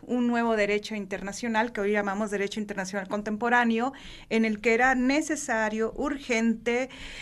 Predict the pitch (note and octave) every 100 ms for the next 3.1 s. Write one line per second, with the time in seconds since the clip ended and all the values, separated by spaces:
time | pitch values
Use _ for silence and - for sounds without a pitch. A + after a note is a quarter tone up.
0 | - - - A#3 A#3+ A3+ A3 G#3 - G#3
1 | B3+ - - - F2 G#3+ - - - -
2 | A#3 G#3+ G#3 G3+ F#3+ F#3+ F3+ - E3 D#4